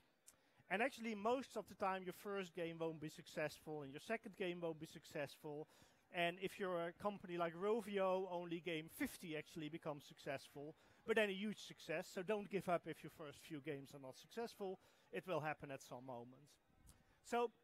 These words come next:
keep in mind that you're making multiple games, and that actually means a different mindset for people. Uh, many game companies, I see small game companies, see every game project as a completely separate thing. They start from scratch, throw away everything they did before, and now they're going to build this game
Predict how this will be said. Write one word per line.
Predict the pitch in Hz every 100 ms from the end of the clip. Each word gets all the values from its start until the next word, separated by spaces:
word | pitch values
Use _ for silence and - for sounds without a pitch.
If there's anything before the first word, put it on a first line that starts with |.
| _ _ _ -
keep | 339 370
in | 311 240
mind | 233 262 254
that | 226 208
you're | 233
making | 220 208 196 190
multiple | 190 196 180 - 160
games, | 156 143 123 123 -
and | 170
that | 277
actually | 196 - 247
means | 226 226 233 196
a |
different | 165 240 - 185 160
mindset | 151 151 160 - 131 -
for | 147
people. | - 139 - 120 123 - _ _ - - - _ -
Uh, | 175
many | 214 320 285
game | 254 254
companies, | 240 220 214 208 185
I | 175
see | - 247
small | - 220 202
game | 214 202 -
companies, | 196 190 185 -
see | 226 208 226
every | 302 277
game | 214 233 220
project | 214 208 196 190
as | 160
a | 180
completely | 190 175 262 311 269 214
separate | - 185 - 147 143
thing. | 135 131 131
They | 139
start | - 226 233 233 -
from | 175
scratch, | - - 220 214 - - - - - -
throw | 233 226
away | 214 214
everything | 285 339 294
they | 269
did | 233 233
before, | 208 - 190 180 175
and | 156
now | 190
they're | 190
going | 170 175 170
to | 151
build | 170 160
this | 160 143
game | - 165 160